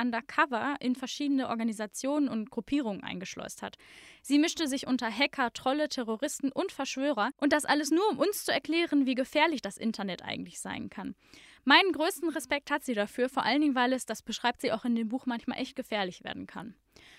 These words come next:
Insgesamt schleust sie sich in zwölf radikale Gruppierungen ein und hat sich dabei aber nicht auf eine Ideologie festgelegt.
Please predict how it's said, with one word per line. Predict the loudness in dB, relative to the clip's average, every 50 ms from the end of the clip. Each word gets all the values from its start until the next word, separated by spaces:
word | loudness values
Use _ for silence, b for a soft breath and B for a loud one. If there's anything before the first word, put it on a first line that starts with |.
| B B
Insgesamt | B -4 -2 -2 0 2 4 4 4 4 2
schleust | 0 2 2 2 2 0
sie | -2 -4
sich | -4 -4 -4
in | -2 -2 -2
zwölf | 0 0 0 2 2
radikale | 2 0 0 -2 -2 0 0 2 2 0
Gruppierungen | -2 -4 -8 -6 -4 -4 0 2 2 0 0 0 -2
ein | 0 0 0 0 0 -2 -2
und | -2 0
hat | -2 -2 -4
sich | -4 -8 -4
dabei | 0 2 2 4 4 2
aber | 2 2 0 0
nicht | -2 -2 -2 -4
auf | -6 -4
eine | -2 0 2 2 2 2
Ideologie | 0 -2 -4 -4 -4 -6 -6 -6 -6 -6
festgelegt. | -6 -6 -6 -8 -8 -8 -10 -10 -10 -8 -6 -8 -8 -10 -14